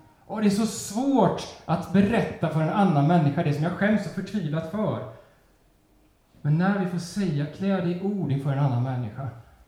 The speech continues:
och en annan människa kan liksom låna, bjuda på Guds kärleksblick och inte döma oss,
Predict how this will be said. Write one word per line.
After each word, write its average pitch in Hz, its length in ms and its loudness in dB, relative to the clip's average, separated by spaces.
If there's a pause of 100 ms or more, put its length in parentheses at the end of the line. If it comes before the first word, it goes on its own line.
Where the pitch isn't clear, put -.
(160)
och 143 100 4
en 151 80 6
annan 151 220 4
människa 147 600 2 (920)
kan 147 160 0
liksom 135 400 -4
låna, 151 680 0 (500)
bjuda 165 460 -2
på 151 120 -4
Guds 143 300 0
kärleksblick 147 1000 -4 (880)
och - 140 -8
inte 170 360 2
döma 131 520 2
oss, - 360 -12